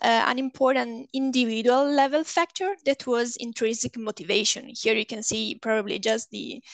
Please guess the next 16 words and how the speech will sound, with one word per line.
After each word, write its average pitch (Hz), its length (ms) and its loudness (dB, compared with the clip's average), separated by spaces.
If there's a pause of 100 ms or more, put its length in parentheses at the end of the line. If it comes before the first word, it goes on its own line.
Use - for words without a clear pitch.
(240)
uh, 190 320 0
not 226 200 0
the 208 100 -6
full 285 260 -2
name, 277 240 0
main 262 320 2
name, 254 340 0
but - 180 -2
I 185 100 0
hope 208 260 -6
my, - 340 -4
my 214 180 0
voice 208 220 -2
can 190 160 -4
help - 380 0
you. 370 180 2